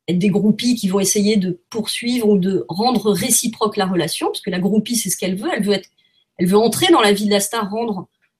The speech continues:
cette réciprocité réelle. Euh, le fan collectionneur, lui, va tenter de s'approprier en accumulant des objets et peut-être même l'objet, tu vois, l'objet, euh, le Graal, quoi, celui qui va être, euh,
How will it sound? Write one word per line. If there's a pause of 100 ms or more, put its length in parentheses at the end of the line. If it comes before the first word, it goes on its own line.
(340)
cette
réciprocité
réelle. (800)
Euh,
le
fan
collectionneur,
lui,
va
tenter
de
s'approprier
en
accumulant
des
objets
et
peut-être
même
l'objet,
tu
vois, (500)
l'objet,
euh, (180)
le
Graal,
quoi,
celui
qui
va
être,
euh,